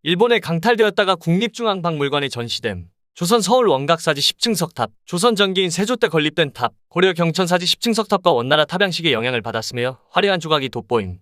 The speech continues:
고구려 금동 영가 칠년명 열애 입상, 국보 제백십구 호, 북조 영향, 천구백육십삼 년 칠월 경상남도 의령에서 출토, 광배의 뒷면에 영가 칠년명이라 새겨져 있음. 강인하고 격렬한 불상 양식은 고구려적인 새로운 특징을 잘 보여주고 있는 대표적인 불상,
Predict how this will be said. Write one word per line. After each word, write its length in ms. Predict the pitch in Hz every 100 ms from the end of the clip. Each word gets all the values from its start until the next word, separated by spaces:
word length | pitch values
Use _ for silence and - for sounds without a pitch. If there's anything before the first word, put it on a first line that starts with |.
| _ -
고구려 340 | 180 208 233
금동 340 | - 180 233 185
영가 280 | 143 180
칠년명 480 | 202 208 180 170 156
열애 180 | 120 120
입상, 460 | 104 - 117 101 - -
국보 240 | 226 320
제백십구 560 | - 170 233 - - 165
호, 260 | 196 170 _ _
북조 280 | 170 165 233
영향, 420 | 185 170 165 170 _
천구백육십삼 880 | - 233 240 233 214 165 165 220 202
년 140 | 190 180
칠월 260 | 233 226
경상남도 600 | 160 160 185 180 156 156
의령에서 360 | 120 127 117 113
출토, 500 | - 107 - 92 85 _ _
광배의 440 | 127 160 180 190
뒷면에 440 | 165 160 185 185 135
영가 260 | 120 170
칠년명이라 640 | 165 175 156 131 117 120
새겨져 340 | 127 175 175 107
있음. 380 | 92 - 90 - _ _
강인하고 440 | - 180 202 196 170
격렬한 440 | 165 165 190 180
불상 320 | 160 165 180
양식은 380 | 156 151 170 160
고구려적인 580 | 131 151 165 156 151 151
새로운 360 | - 202 202
특징을 340 | 180 - 175 160
잘 220 | - 120
보여주고 420 | 123 135 123 123
있는 240 | 113 113 110
대표적인 480 | 120 170 160 143
불상, 480 | 104 110 107 101 87